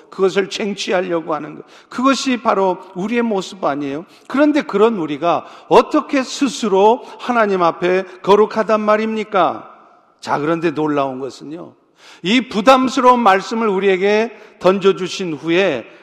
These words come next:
하나님은 당신 스스로가 앞뒤가 안 맞는 말씀을 하신다는 거예요. 분명히 레위기 이십 장 칠 절에는 "너희는 내 앞에서 깨끗하고 거룩해라" 해놓고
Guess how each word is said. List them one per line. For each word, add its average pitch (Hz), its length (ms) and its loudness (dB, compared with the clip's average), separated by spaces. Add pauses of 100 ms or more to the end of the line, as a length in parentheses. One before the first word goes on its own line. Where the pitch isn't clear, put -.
하나님은 208 680 -2 (200)
당신 240 520 -2
스스로가 202 840 -2 (280)
앞뒤가 214 800 4
안 190 200 0
맞는 208 480 2
말씀을 170 720 -2 (180)
하신다는 131 680 -8
거예요. 85 140 -20 (760)
분명히 247 600 4
레위기 240 380 6
이십 233 200 -4
장 240 200 2
칠 302 200 0
절에는 233 520 2 (260)
"너희는 247 460 4
내 240 100 8
앞에서 247 600 4
깨끗하고 247 640 0
거룩해라" 226 960 4
해놓고 226 560 4